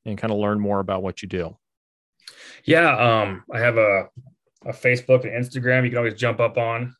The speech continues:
Speaker 2: jump on. Um, you just search my name. I can, I don't have my, uh, handle in front of me here,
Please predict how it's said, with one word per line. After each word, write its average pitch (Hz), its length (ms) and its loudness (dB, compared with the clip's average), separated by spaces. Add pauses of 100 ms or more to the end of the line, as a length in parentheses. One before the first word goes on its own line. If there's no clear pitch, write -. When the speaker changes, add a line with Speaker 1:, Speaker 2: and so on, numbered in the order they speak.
Speaker 2:
jump 110 200 -6
on. 120 400 -2
Um, 98 480 -6 (1900)
you 127 100 -10
just 98 160 -12
search 104 220 -6
my 101 80 -4
name. 104 320 -2
I 95 60 -6
can, 98 220 -14 (640)
I 131 40 -16
don't 113 100 -14
have 101 160 -14
my, 95 200 -10
uh, 87 320 -14 (260)
handle 101 340 -10
in 92 80 -16
front 98 200 -14
of 98 40 -10
me 98 120 -8
here, 101 400 -6